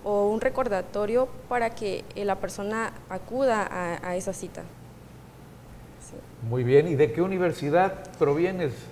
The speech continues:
Speaker 1: Eh, soy, eh, representante de la Universidad Valle del Grijalva. Este, creo que es una de las misiones que tiene la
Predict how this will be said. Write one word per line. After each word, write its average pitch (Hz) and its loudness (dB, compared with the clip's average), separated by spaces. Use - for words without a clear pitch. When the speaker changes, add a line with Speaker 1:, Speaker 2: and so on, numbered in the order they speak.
Speaker 1:
Eh, 240 2
soy, 269 4
eh, 254 8
representante 233 0
de 214 4
la 208 4
Universidad 202 2
Valle 208 4
del 247 0
Grijalva. 233 0
Este, 208 0
creo 233 -2
que 233 -4
es 247 -2
una 240 0
de 247 2
las 262 -4
misiones 202 -4
que 202 -4
tiene 202 -2
la 202 0